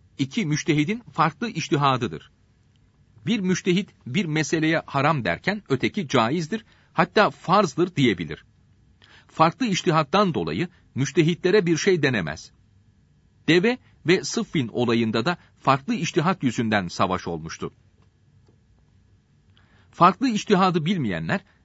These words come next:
eshab-ı kirama dil uzatıyorlar. Kadılık konusu farklı bir içtihattır. İmam-ı Azam Hazretlerine kadılık teklif edilince,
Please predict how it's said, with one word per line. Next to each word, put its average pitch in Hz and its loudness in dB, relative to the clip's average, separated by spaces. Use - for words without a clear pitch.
eshab-ı 180 2
kirama 180 0
dil 175 0
uzatıyorlar. 85 -4
Kadılık 117 0
konusu 110 0
farklı 123 2
bir 104 -2
içtihattır. 82 -8
İmam-ı 233 2
Azam 226 2
Hazretlerine 139 0
kadılık 175 0
teklif 117 0
edilince, 135 -4